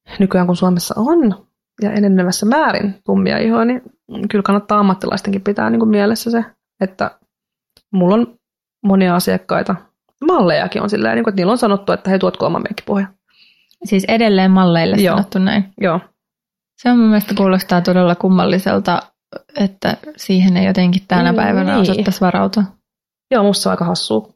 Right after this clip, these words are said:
Speaker 1: koska just kun on näitä paletteja, mistä löytyy, niin että sä pystyt sit aina vähän miksaa siitä.
Speaker 2: Mielestäni olisi todella epäammattimaista, jos, jos ei löytyisi omasta pakista niinku johonkin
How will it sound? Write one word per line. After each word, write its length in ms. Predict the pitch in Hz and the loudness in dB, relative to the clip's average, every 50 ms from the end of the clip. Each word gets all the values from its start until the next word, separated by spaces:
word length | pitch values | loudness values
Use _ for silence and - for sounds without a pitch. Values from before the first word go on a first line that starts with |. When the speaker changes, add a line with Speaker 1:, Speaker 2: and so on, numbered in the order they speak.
| _ _ | _ _
Speaker 1:
koska 200 | - 190 - 202 | -8 -4 0 0
just 140 | 196 190 190 | 0 0 0
kun 120 | - 196 | 0 0
on 60 | 190 180 | 0 0
näitä 200 | 165 160 165 - | 0 -2 -4 -4
paletteja, 420 | - - - 190 - - 208 202 | -4 -4 -4 -4 -4 -4 -4 -4
mistä 240 | 202 196 - - - | -4 -4 -4 -4 -4
löytyy, 320 | - 196 196 226 226 233 | -4 -4 -4 -4 -4 -2
niin 140 | 233 240 240 | -2 -4 -6
että 220 | - - 196 - | -8 -14 -18 -18
sä 60 | - 190 | -16 -8
pystyt 300 | - 180 - - 202 196 | -8 -8 -8 -8 -10 -10
sit 180 | - 196 - | -10 -8 -6
aina 180 | 196 196 - - | -6 -6 -6 -6
vähän 160 | 196 202 202 | -6 -4 -4
miksaa 300 | 190 190 196 - - 220 | -4 -4 -4 -4 -6 -6
siitä. 340 | 214 - - 226 226 220 - - _ _ _ _ _ _ | -6 -4 -4 -4 -4 -4 -6 -12 _ _ _ _ _ _
Speaker 2:
Mielestäni 240 | 247 254 240 - 247 | -2 -2 0 0 -2
olisi 100 | 233 - | -2 0
todella 280 | - 226 226 220 220 | 0 0 2 2 2
epäammattimaista, 840 | 220 220 220 208 180 170 170 175 - - 175 170 180 180 - - 185 | 2 0 0 2 2 2 0 0 0 0 0 2 2 0 0 0 0
jos, 280 | 185 190 190 - - - - - | 2 2 0 -2 -4 -10 -4 -2
jos 240 | 208 208 202 - - | -2 -2 0 -2 -2
ei 220 | 208 208 196 196 | 0 0 2 2
löytyisi 640 | 190 185 180 180 - 185 175 180 190 - - - - _ _ _ - - - - _ - | 2 2 2 0 0 0 0 0 0 -2 -6 -10 -16 _ _ _ -20 -20 -20 -20 _ 0
omasta 320 | 214 202 202 190 - - | 0 2 2 0 -2 -6
pakista 460 | 190 - 190 190 - 190 185 - - 202 | -2 -2 -2 0 0 -2 -2 0 0 2
niinku 260 | 190 202 202 214 214 | 2 4 2 2 2
johonkin 280 | 202 196 202 202 202 | 2 4 4 2 0